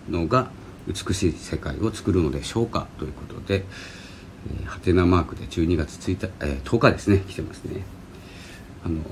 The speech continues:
シーズンの、えーと、大事な指針としてありますよね。あの、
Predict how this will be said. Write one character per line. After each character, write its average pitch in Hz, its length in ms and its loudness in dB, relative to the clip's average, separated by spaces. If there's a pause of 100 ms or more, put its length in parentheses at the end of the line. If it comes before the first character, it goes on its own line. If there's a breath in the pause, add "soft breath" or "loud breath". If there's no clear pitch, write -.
(200)
シ - 240 6
ー - 20 8
ズ 151 140 8
ン - 20 12
の、 101 300 10 (400)
え 76 420 0 (100)
ー - 40 -12
と、 80 120 -2
大 131 200 10
事 131 80 8
な 123 100 12
指 113 140 4
針 107 240 10
と 104 100 4
し 95 100 -2
て 110 300 4 (1120 loud breath)
あ - 80 2
り 101 60 10
ま 92 120 8
す - 120 -4
よ - 100 -8
ね。 98 200 4 (320)
あ - 40 -8
の、 - 60 -6